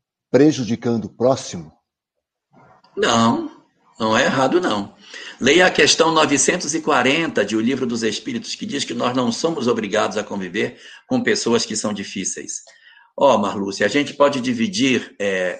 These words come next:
Speaker 2: as pessoas em três grupos. Primeiro grupo, é o seu caso aí, os que não são parentes, eles não são da família. Os que não são parentes, que não são da família, que não tem a ver com a minha história de vida, eu não sou obrigado a conviver.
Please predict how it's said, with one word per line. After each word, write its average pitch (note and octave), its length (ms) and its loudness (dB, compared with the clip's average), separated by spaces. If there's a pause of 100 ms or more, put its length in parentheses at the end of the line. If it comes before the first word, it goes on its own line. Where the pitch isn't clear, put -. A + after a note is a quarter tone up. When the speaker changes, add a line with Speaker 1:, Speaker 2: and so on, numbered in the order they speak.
(120)
Speaker 2:
as G#2 180 -6
pessoas G#2 600 4
em B2+ 120 2
três A3 380 2
grupos. - 640 -14 (640)
Primeiro G#3 340 2
grupo, D3+ 480 2 (640)
é A2 80 0
o A2 60 2
seu - 240 -2
caso C3+ 320 -2
aí, G#2+ 260 -2
os B2 140 -4
que - 120 -2
não E3 200 0
são F#3+ 220 -2
parentes, E3 580 -2
eles A2 180 -6
não C#3 160 -2
são G#2+ 220 -4
da A2+ 100 -2
família. F#3 640 -4 (400)
Os E3 140 0
que - 80 -2
não C4 160 4
são E3+ 220 0
parentes, A#2+ 600 0
que - 80 -4
não B2 160 0
são A#2+ 140 -2
da A2+ 60 -2
família, A#2+ 220 -2
que F3 80 0
não F#3 120 2
tem F#3+ 160 2
a F#3 80 2
ver F#3 300 4
com G3 100 2
a D3 40 4
minha F3 200 -2
história D#3+ 680 0
de F#2+ 100 -8
vida, A#2 300 -6 (240)
eu F3+ 140 6
não A#3 160 8
sou A3 240 6
obrigado G3+ 580 2
a C#3 60 2
conviver. F2+ 540 -8